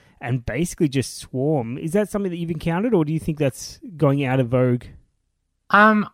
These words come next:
Speaker 2: I still encounter a fair bit, especially with the, uh,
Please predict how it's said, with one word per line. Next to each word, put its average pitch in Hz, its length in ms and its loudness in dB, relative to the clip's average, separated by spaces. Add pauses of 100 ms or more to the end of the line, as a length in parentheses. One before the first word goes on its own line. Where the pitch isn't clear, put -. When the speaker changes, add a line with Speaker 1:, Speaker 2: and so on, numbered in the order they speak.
Speaker 2:
I 185 140 4
still 208 240 0
encounter 185 540 2
a - 40 -10
fair 143 380 -2
bit, 147 300 0
especially 175 580 -4
with 175 300 -4
the, 151 160 -4
uh, 135 420 2